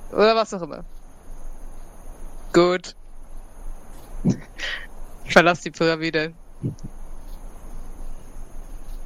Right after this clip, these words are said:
Und falls ich auf dem Weg durchs Dorf den Eindruck kriege, dass die Dorfbewohner aufstehen, will ich dann noch zur Post, aber du kannst erstmal zu an-, mit den anderen sprechen.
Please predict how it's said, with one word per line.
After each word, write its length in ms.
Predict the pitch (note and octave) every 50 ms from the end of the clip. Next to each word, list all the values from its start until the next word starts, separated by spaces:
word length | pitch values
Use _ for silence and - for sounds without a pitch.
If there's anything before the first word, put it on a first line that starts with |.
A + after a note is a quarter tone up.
| - - - - - - - - - - - - - - -
Und 80 | G#3 F#3+
falls 160 | A3 A3 A3+
ich 80 | A#3
auf 80 | A3 G#3+
dem 160 | - A3+ G3
Weg 200 | G3 A3+ A#3 - -
durchs 200 | A#3+ G#3+ - -
Dorf 300 | - G3+ G#3 G#3+ G#3+ -
den 120 | G#3+ G3+
Eindruck 720 | - G3 G3+ G#3 A3 - - - - - A3 G#3+ - -
kriege, 160 | - - A3 -
dass 120 | - G3+
die 100 | - -
Dorfbewohner 480 | F#3 G3+ G3+ G3+ - - F#3 F#3+ F#3+ F#3
aufstehen, 360 | E3+ F#3+ G3 - - G#3+ F#3+
will 80 | F3+ G#3
ich 80 | G3+
dann 100 | - G3
noch 120 | F#3+ F#3+ -
zur 140 | - F3+ E3
Post, 280 | - G3+ G#3+ - -
aber 100 | G#3 F#3+
du 60 | F#3
kannst 160 | F3+ F#3+ F#3 -
erstmal 260 | F#3+ F#3 - F#3+ F3+
zu 100 | - -
an-, 200 | E3+ E3+ E3+ F3
mit 100 | E3 E3+
den 80 | F3+
anderen 220 | E3 E3+ E3 E3 D#3+
sprechen. 360 | - - E3 E3 E3 E3 E3